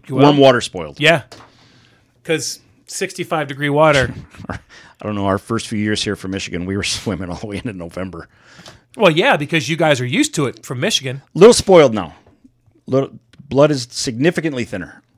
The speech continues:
Speaker 1: Yeah.
Speaker 2: For sure.
Speaker 1: Yeah. Well, he, even Brady, after one season, said,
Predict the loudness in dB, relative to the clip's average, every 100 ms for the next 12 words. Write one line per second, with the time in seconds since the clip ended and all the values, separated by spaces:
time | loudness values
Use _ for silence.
0 | _ _ _ -4 -4 -4 _ -6 -4 -8
1 | -14 -6 0 0 -2 _ -4 0 -2 -2
2 | -6 -4 -2 0 0 0 -8 _ _ _
3 | -2 0 0 0 0 0 -2 -2 -8 -2
4 | 0 0